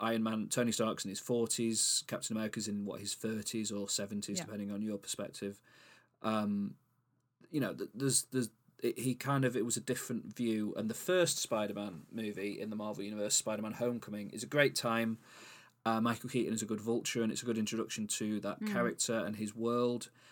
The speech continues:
Speaker 1: But Spider-Man Far From Home is just so much fun, and especially after the crazy intensity of Avengers Endgame, it was,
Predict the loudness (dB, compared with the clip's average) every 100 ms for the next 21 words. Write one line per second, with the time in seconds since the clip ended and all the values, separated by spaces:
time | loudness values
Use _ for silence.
0 | -20 -2 6 6 6 -2 2 4 6 6
1 | 4 4 4 4 0 0 4 4 4 0
2 | -2 -2 0 0 0 2 2 2 0 -2
3 | -6 2 2 2 0 0 0 0 0 2
4 | 0 0 0 2 2 2 -4 -20 -20 -20
5 | _ _ _ 0 4 6 6 6 4 2
6 | 0 2 2 2 2 2 0 0 2 2
7 | 2 -2 -2 -2 0 0 0 0 -2 -6
8 | _ _ _ _ _ _ _ _ 0 2
9 | -2 0 0 2 0